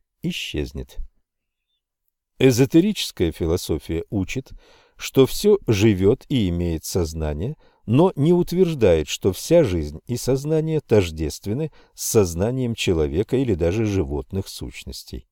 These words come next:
Мы рассматриваем жизнь как единую форму существования, проявляющуюся в том, что именуется материей, или в том, что,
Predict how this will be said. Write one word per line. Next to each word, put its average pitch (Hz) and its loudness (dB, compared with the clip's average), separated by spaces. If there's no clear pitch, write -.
Мы 113 4
рассматриваем 87 2
жизнь 95 -4
как - -4
единую 85 -2
форму 80 -4
существования, 113 -4
проявляющуюся 98 2
в - -16
том, 151 -4
что - -2
именуется 107 -2
материей, 82 -4
или 190 4
в - -6
том, 170 2
что, 151 2